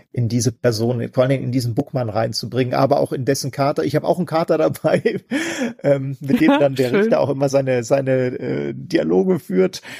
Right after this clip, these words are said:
Speaker 1: Und, ähm, das hat er unglaublich geil eingesprochen. Also das ist auch so, was ich höre, die Hörbücher tatsächlich selber gerne und muss dann über die eigenen Gags, obwohl ich ja weiß, was kommt, lachen, weil Simon Jäger die so besonders rüberbringt.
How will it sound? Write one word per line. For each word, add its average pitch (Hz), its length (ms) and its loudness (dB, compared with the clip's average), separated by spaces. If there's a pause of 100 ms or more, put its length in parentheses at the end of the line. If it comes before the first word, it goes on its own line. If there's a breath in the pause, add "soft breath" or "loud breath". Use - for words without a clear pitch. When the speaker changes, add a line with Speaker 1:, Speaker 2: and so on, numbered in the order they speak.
(200 loud breath)
Speaker 1:
Und, 135 520 -2
ähm, 131 360 2
das - 180 -4
hat 127 120 -6
er 113 220 -6
unglaublich 113 500 -8
geil 120 200 -12
eingesprochen. - 540 -10
Also 127 220 0
das 135 240 -4
ist 151 100 0
auch 151 100 4
so, 139 140 -4
was 143 160 2
ich 143 140 -4
höre, 160 200 2
die 135 140 0
Hörbücher 143 460 0
tatsächlich 139 460 -2
selber 151 360 2
gerne 135 260 2
und 123 120 -8
muss 160 180 -2
dann 143 160 -6
über 131 220 -2
die 123 240 -4 (340 soft breath)
eigenen 160 560 0
Gags, - 600 0
obwohl 135 320 0
ich - 80 -4
ja 131 120 4
weiß, 151 300 2
was 135 160 -4
kommt, 131 240 -2
lachen, 151 400 -2
weil 143 320 2
Simon 147 300 -4
Jäger 147 300 2
die 143 100 -2
so 131 160 0
besonders 127 480 -2
rüberbringt. 110 560 -6